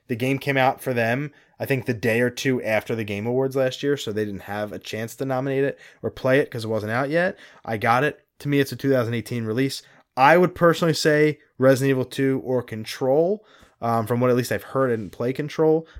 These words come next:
It's kind of an underwhelming list this year, and this was a great year for games. What I'm happy to say is that Call of Duty's not on there, though. If so facto,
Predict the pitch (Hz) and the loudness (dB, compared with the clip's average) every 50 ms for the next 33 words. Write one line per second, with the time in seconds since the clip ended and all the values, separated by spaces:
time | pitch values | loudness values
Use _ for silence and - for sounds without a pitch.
0 | - - - - - 196 202 185 175 175 170 170 165 160 156 151 147 143 139 127 | -18 -16 -6 -2 2 2 4 4 4 4 4 4 4 4 4 4 2 0 0 0
1 | 120 120 113 - - - 104 - - 113 107 104 101 - - 110 117 131 131 127 | 0 -2 -2 -4 -6 -8 -10 -8 -6 -2 -2 -2 -2 -4 -4 -4 -2 -2 -2 -2
2 | - 165 165 139 147 120 101 - - 92 92 101 107 110 104 76 98 98 98 - | -4 -4 -2 -2 -2 -2 -2 -6 -8 -6 -4 -2 -2 -2 -4 -4 -6 -8 -8 -8
3 | - 95 90 95 92 90 87 82 - - _ - - - _ - - - 131 135 | -10 -10 -8 -8 -8 -8 -10 -12 -14 -18 _ -20 -20 -20 _ -20 -10 -4 -2 -2
4 | 131 123 104 - - 190 220 262 - 196 143 117 - - - 113 101 98 92 - | -2 -2 -2 2 6 6 6 8 6 4 2 2 0 -4 -4 -4 -4 -4 -6 -10
5 | _ _ _ _ 110 110 101 - - 135 123 110 98 113 104 98 90 92 90 87 | _ _ _ _ -8 -8 -6 -2 -2 0 0 0 -2 -4 -6 -6 -6 -6 -8 -8
6 | 82 80 82 78 67 60 - - 101 - _ _ _ _ _ _ _ _ - _ | -10 -10 -12 -16 -16 -18 -18 -20 -20 -20 _ _ _ _ _ _ _ _ -20 _
7 | _ _ _ _ - - 202 214 185 - - 185 156 - - - 143 143 - - | _ _ _ _ 2 6 6 6 8 8 6 6 6 6 4 4 4 4 4 2
8 | - 110 95 87 | -2 -2 -2 -4